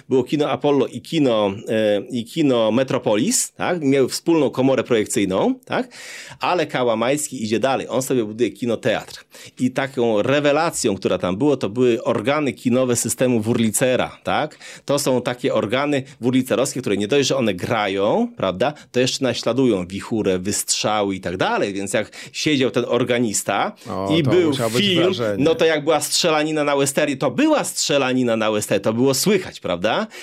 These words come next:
Speaker 1: To było piękne kino zniszczone w czasie drugiej wojny światowej, już go nie odbudowano, ale odzyskano aparaty projekcyjne, niemieckie aparaty projekcyjne, które się zachowały pod gruzami w bardzo dobrym stanie i one w kinie Apollo służyły do roku tysiąc dziewięćset siedemdziesiątego pierwszego.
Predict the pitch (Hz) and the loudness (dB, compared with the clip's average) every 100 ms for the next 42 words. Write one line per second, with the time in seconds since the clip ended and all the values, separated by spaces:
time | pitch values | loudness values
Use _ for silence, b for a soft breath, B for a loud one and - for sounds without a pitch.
0 | B 135 139 156 147 208 208 - 135 180 | B 0 2 2 2 2 0 0 -2 2
1 | 156 151 151 185 156 135 160 151 139 156 | 2 2 0 2 0 0 -2 0 0 2
2 | 135 139 143 - 127 143 104 139 247 151 | 4 4 2 2 0 2 2 2 2 2
3 | 123 104 139 185 139 107 143 196 170 151 | 2 2 2 2 0 0 2 2 2 0
4 | 165 - - 220 82 - B B B B | -2 -4 -4 -2 -4 -10 B B B B
5 | 190 185 156 165 - 214 214 - 156 151 | -2 -2 -2 -4 -2 0 0 -2 -4 0
6 | 160 226 226 135 139 123 113 - 135 104 | 0 0 0 0 2 4 2 0 0 0
7 | 87 120 196 117 131 - 135 - 123 - | 0 -2 0 2 2 2 -2 0 -2 -2
8 | - 98 - 123 156 147 120 107 165 160 | -2 -2 0 0 0 -2 -4 -2 -2 0
9 | 160 147 147 131 131 123 143 147 139 135 | 2 2 0 0 0 0 0 -2 -2 -2
10 | 123 113 160 185 185 B B 175 175 214 | 0 0 0 0 -2 B B -4 -2 0
11 | 196 - - 220 208 180 - 202 185 196 | 0 -4 -6 0 0 0 0 2 2 2
12 | 185 196 185 196 185 185 240 202 143 185 | 4 4 4 2 0 -2 0 2 2 0
13 | 208 185 - 190 180 175 180 180 190 190 | 0 -2 0 0 0 0 -2 -2 -2 -2
14 | 185 190 101 | -2 -2 -2